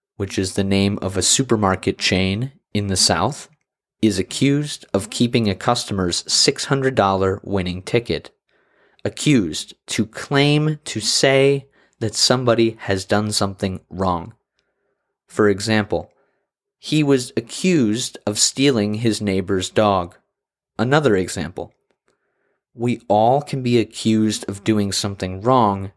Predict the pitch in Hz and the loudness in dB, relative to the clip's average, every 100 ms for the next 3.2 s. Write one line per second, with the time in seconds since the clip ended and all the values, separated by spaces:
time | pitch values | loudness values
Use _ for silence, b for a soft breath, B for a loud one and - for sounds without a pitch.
0 | _ 101 104 - 143 147 - 104 95 - | _ -8 -4 -2 0 -2 -6 -6 -6 -6
1 | 95 92 95 117 120 92 87 - - _ | -6 -4 -2 2 2 0 -2 -8 -10 _
2 | _ _ _ _ _ _ _ - 92 90 | _ _ _ _ _ _ _ -6 -2 -2
3 | 90 | -4